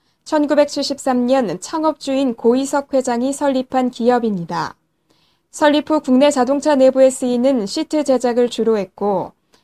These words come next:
천구백팔십육 년 현대자동차의 자동차 원단 납품업체로 지정되며 성장세를 이어갔습니다.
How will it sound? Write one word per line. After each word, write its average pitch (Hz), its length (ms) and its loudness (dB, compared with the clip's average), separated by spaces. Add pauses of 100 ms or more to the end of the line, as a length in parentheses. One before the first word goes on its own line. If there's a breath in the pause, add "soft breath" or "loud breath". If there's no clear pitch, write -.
(100)
천구백팔십육 262 880 0
년 226 460 0
현대자동차의 285 960 2
자동차 254 500 -2
원단 247 420 0
납품업체로 247 760 0
지정되며 208 880 -4 (280)
성장세를 254 840 2
이어갔습니다. 208 880 -2